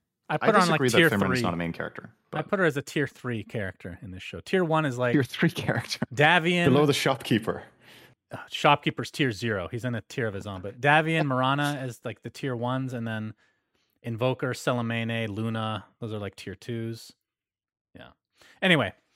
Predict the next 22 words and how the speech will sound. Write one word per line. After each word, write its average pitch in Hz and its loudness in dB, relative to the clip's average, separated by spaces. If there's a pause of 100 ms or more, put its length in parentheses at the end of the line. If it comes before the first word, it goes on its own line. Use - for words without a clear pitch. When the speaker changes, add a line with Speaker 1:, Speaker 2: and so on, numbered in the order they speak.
(880)
Speaker 1:
I 175 6
enjoyed 170 4
the 156 0
show. 160 4
You 156 2
enjoyed 147 2
the 143 -2
show. 135 4
Speaker 2:
Yep. 127 -6 (200)
Speaker 1:
Big 147 2
Speaker 2:
Yep. - -12
Speaker 1:
surprise. 123 2 (100)
Uh, 110 -6 (300)
I 180 6
mean, 185 4 (260)
I 208 6
went 269 4
in 247 2
with, 190 -2 (240)
my 170 0
expectations 185 -2
were 139 -2